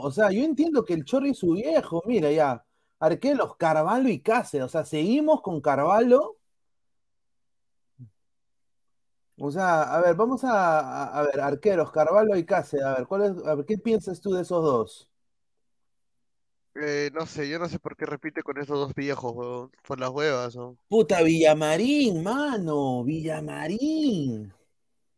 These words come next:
Speaker 1: Villamarín, que ayer era Avenida Villamarín. Un saludo a Vallejo, ¿ah?
Speaker 2: Sí.
Speaker 1: ¿Ah? Carlos
Speaker 2: Sí.
Speaker 1: As-,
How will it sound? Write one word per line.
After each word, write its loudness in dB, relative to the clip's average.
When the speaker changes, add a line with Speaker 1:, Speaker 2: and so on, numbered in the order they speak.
Speaker 1:
Villamarín, 2
que 6
ayer 4
era 8
Avenida 2
Villamarín. 0
Un 2
saludo 6
a 10
Vallejo, 6
¿ah? 6
Speaker 2:
Sí. -4
Speaker 1:
¿Ah? 0
Carlos 6
Speaker 2:
Sí. 6
Speaker 1:
As-, 4